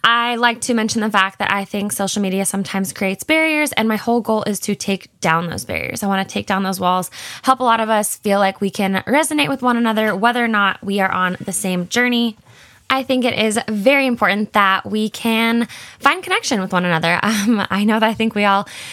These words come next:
uh, yearn for connection. I think that is a big thing. And obviously in today's society, we don't have a lot of opportunity to connect, even if it is with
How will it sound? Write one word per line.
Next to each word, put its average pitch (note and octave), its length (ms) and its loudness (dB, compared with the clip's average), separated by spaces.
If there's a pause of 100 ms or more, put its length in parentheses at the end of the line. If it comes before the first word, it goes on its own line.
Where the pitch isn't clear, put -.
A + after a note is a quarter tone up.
(460)
uh, G#3 200 4
yearn C#4 360 2
for D4+ 140 2
connection. C#4+ 500 0
I A3+ 80 2
think A3 160 0
that G3+ 140 2
is G#3 100 0
a G#3+ 40 -2
big G#3 200 0
thing. A3 260 0
And A3+ 120 2
obviously D4 360 0
in E4 60 0
today's E4 300 0
society, E4 420 0
we C#4+ 140 0
don't D#4 160 2
have C4+ 260 2
a B3+ 60 -2
lot A#3+ 180 4
of A#3 60 -2
opportunity A3+ 580 0
to - 300 0
connect, G#3+ 420 -2
even A3 220 2
if A#3 100 -2
it - 140 -4
is A3 260 0
with G3+ 320 0